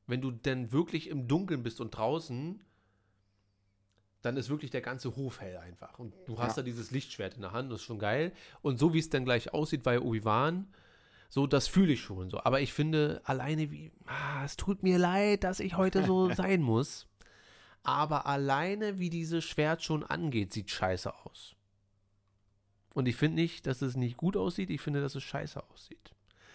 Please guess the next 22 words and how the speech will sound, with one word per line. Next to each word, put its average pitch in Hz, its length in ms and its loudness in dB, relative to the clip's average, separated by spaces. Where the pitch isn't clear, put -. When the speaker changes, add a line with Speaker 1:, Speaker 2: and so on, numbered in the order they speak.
Speaker 1:
Das - 160 -8
sieht, - 400 -6
das 120 160 -4
funktioniert 135 460 -4
für 117 100 -12
mich 117 180 -14
nicht. 113 240 -20
So, 110 380 -2
ich 110 160 -6
lass 117 180 2
weiterlaufen. 160 720 0
Äh, 131 340 6
und 120 160 2
dann, 131 260 4
ach 131 120 2
so, 165 140 6
ich 113 80 0
kann 143 160 2
ja 143 80 0
einfach 147 280 -2
mal 135 180 -2
hier 123 440 -4